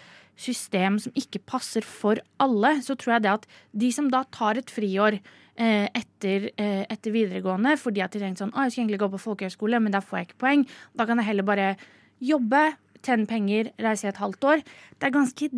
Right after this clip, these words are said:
digg når du er atten, nitten år, eh, og, eh, plutselig tjene, eh,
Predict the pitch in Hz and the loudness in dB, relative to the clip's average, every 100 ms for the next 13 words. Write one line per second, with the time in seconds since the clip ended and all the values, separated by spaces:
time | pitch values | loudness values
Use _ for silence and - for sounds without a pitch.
0 | 220 - 262 254 247 214 - 254 262 247 | -6 -4 -6 -4 -8 -8 0 2 4 2
1 | 262 - - - - 220 233 208 _ 214 | -2 -2 -10 -10 -2 4 4 2 _ 0
2 | 208 208 214 175 _ - - - 226 220 | 2 4 2 -2 _ -20 -20 -2 2 4
3 | 208 - 240 220 214 - _ 226 214 - | 2 0 2 4 4 0 _ 0 0 -2
4 | - 262 247 - 196 196 - - 247 208 | -8 -8 -6 -6 -4 -4 -4 -8 -4 -2
5 | 185 165 180 214 - - 220 202 | -2 -4 -2 -2 -4 -6 -2 0